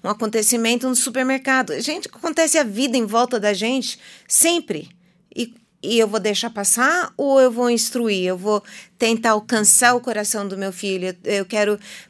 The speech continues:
passar pra ele a sabedoria, pra ele ter uma maturidade em ver,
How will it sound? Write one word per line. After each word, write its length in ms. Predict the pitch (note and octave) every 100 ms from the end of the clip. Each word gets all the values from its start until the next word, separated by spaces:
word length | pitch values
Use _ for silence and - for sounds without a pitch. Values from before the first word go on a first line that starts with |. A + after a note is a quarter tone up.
| -
passar 400 | A3 - A#3+ A#3
pra 240 | A#3+ A#3
ele 240 | A3 A3
a 80 | G#3+
sabedoria, 840 | G#3+ A3+ G3+ G3 A#3+ A#3+ B3 G#3+ F#3
pra 280 | G3+ G3 G3+
ele 280 | G#3+ G#3
ter 240 | A3 A3+ G#3+
uma 160 | G#3+
maturidade 960 | G#3+ G#3+ A3 A#3 A3+ A3+ A#3+ C4+ C4 G3+
em 40 |
ver, 260 | G3+ G#3 -